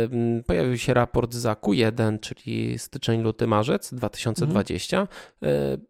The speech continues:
Speaker 1: i pod względem ilości obejrzanych godzin, bo wydaje mi się, że to jest taki najbardziej
Speaker 2: Aha, aha.
Speaker 1: sensowny parametr, który można porównywać te platformy. Twitch ma sześćdziesiąt pięć procent rynku,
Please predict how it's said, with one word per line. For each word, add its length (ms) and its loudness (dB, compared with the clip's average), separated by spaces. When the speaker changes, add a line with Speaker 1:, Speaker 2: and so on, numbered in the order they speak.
Speaker 1:
i 200 0
pod 200 2
względem 640 0
ilości 480 2
obejrzanych 540 2
godzin, 340 4
bo 100 2
wydaje 380 2
mi 80 2
się, 140 0
że 100 2
to 180 0
jest 180 0
taki 220 -2
najbardziej 680 0
Speaker 2:
Aha, 220 4
aha. 100 0
Speaker 1:
sensowny 500 2
parametr, 480 -2
który 220 -4
można 260 0
porównywać 540 -2
te 120 -2
platformy. 600 -2
Twitch 280 0
ma 120 4
sześćdziesiąt 500 0
pięć 160 -2
procent 380 2
rynku, 400 0